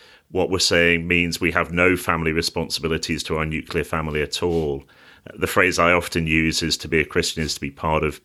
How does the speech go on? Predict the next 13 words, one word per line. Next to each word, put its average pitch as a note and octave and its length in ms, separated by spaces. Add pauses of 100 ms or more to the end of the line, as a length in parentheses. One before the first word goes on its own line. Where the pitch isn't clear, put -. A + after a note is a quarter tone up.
(100)
two D2+ 200
families, D2+ 540
if C#2+ 160
you D2+ 100
like. C#2+ 300
And D#2 140 (320)
they're D#3 140
not D3+ 160
to - 80
compete - 600
with G#2 180
one E2 180
another. D2+ 440